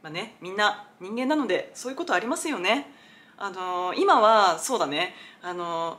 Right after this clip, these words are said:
ー、天気に左右されなくなったのとか言ってるけど、天気に左右されてる日もありますので。<laughs> どっち？そう、まあでも、漠然と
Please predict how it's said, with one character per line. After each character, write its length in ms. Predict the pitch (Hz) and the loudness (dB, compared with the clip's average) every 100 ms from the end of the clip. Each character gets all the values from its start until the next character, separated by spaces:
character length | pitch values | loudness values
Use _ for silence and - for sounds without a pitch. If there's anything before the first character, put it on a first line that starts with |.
| - | -14
ー、 20 | - | -2
天 160 | 254 | -2
気 80 | 254 | 0
に 120 | 190 | 0
左 80 | 269 | 4
右 120 | 226 | 6
さ 120 | 226 | 6
れ 60 | 226 | 4
な 100 | 240 | 4
く 80 | 247 | 4
な 80 | 247 | 2
っ 40 | |
た 120 | 220 | 2
の 80 | 185 | 0
と 80 | 180 | -2
か 80 | 175 | -2
言 100 | 180 | -2
っ 20 | |
て 120 | 240 | -4
る 80 | 247 | -4
け 100 | 170 | -2
ど、 400 | 180 180 143 - - | 0 2 0 -6 -4
天 160 | 254 | -2
気 80 | 247 | -2
に 60 | 180 | 2
左 100 | 233 | 4
右 120 | 196 | 6
さ 100 | 202 | 4
れ 80 | 202 | 2
て 40 | |
る 80 | 220 | 0
日 60 | |
も 100 | 226 | 0
あ 40 | 170 | -2
り 80 | 180 | -2
ま 80 | |
す 100 | - | -4
の 80 | 165 | -6
で。 180 | 143 - 294 - - | -8 -4 -2 -4 -4
<laughs> 260 | 262 339 - | 2 2 4
ど 100 | 233 | 2
っ 140 | 240 - | 2 -4
ち？ 580 | 269 277 277 285 302 - - - | -4 0 2 0 0 -6 -16 -6
そ 340 | 320 277 - | 4 6 6
う、 20 | 254 | 4
ま 60 | |
あ 40 | 302 | 6
で 120 | 427 | 6
も、 340 | 370 285 - - - - | 8 6 2 -8 -10 -2
漠 260 | 269 339 | 0 0
然 280 | 330 349 330 | -2 -2 -2
と 340 | - 381 196 | 2 4 4